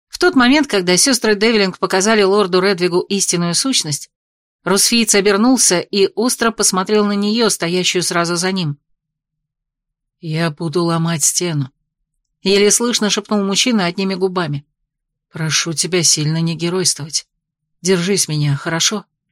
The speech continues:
Инициативу не применяй по отношению к прислужницам мрака.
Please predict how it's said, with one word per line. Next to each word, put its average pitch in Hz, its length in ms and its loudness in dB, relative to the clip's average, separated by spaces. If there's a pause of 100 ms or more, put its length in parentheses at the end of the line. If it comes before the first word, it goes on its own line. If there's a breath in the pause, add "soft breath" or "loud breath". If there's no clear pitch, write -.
(120)
Инициативу 190 640 0
не 202 140 0
применяй 202 440 0
по 156 120 -4
отношению 160 480 -4
к - 60 -20
прислужницам 165 680 -4
мрака. 156 340 -6